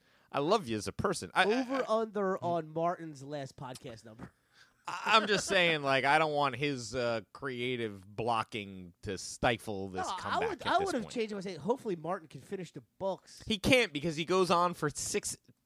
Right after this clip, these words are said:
Speaker 1: uh,
Speaker 2: About
Speaker 1: six
Speaker 2: dinner.
Speaker 1: chapters about dinner.
Speaker 2: Dinner.
Speaker 1: Right? Six chapters about
Speaker 2: Ugh.
Speaker 1: the recipes of, of
Speaker 2: Just
Speaker 1: like,
Speaker 2: getting hungry.
Speaker 1: of,
Speaker 2: Reading
Speaker 1: like,
Speaker 2: this.
Speaker 1: roasted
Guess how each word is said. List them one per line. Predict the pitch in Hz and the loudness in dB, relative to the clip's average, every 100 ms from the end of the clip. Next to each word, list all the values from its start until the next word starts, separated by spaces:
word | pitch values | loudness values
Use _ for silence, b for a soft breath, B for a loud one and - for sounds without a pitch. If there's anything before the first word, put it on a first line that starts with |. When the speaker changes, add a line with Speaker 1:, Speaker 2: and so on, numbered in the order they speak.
| - 151 | -18 -16
Speaker 1:
uh, | 135 156 160 - - | -16 -20 -20 -20 -8
Speaker 2:
About | 175 226 | 2 2
Speaker 1:
six | - | 4
Speaker 2:
dinner. | 247 247 | 4 6
Speaker 1:
chapters | 180 208 196 160 | 6 8 6 6
about | 147 139 135 | 4 4 6
dinner. | 175 139 - | 4 4 2
Speaker 2:
Dinner. | 240 269 220 | 0 6 10
Speaker 1:
Right? | 202 - | 10 8
Six | 262 233 | 0 0
chapters | - 196 202 196 185 | 2 4 4 2 2
about | 170 147 165 | 2 0 2
Speaker 2:
Ugh. | |
Speaker 1:
the | 147 | 0
recipes | 151 180 160 - 147 135 113 - b b - | 2 0 -2 -2 -2 -2 -4 -10 b b -6
of, | 127 - | -6 0
of | 156 151 | 0 2
Speaker 2:
Just | 151 | 0
Speaker 1:
like, | 147 | 0
Speaker 2:
getting | 151 | -2
hungry. | - 190 254 185 135 | -6 -6 -4 -8 -4
Speaker 1:
of, | 156 | -4
Speaker 2:
Reading | 160 151 | 0 0
Speaker 1:
like, | 131 165 | 0 -4
Speaker 2:
this. | 151 143 - 123 147 | -14 -20 -20 -16 -6
Speaker 1:
roasted | 165 214 185 - | 2 2 2 0